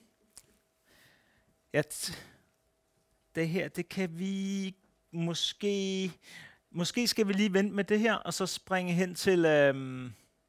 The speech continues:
til at bare tale om nogle af forestillingerne. Så den første forestilling, den første forestilling, vi lavede,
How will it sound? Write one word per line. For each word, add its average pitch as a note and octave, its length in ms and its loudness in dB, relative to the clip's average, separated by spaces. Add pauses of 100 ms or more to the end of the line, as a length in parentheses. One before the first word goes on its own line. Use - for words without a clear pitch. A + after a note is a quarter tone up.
(1600)
til - 140 -6
at C3 100 -2
bare D3 160 4
tale D#3+ 280 2
om D#3+ 60 2
nogle E3+ 260 2
af G3 80 2
forestillingerne. C3 720 -8 (440)
Så - 120 -6
den D3 80 -8
første G3+ 360 4
forestilling, F#3 640 0 (300)
den D#3+ 100 -6
første F#3+ 340 0
forestilling, F#3 520 0
vi D#3+ 60 0
lavede, D#3 400 4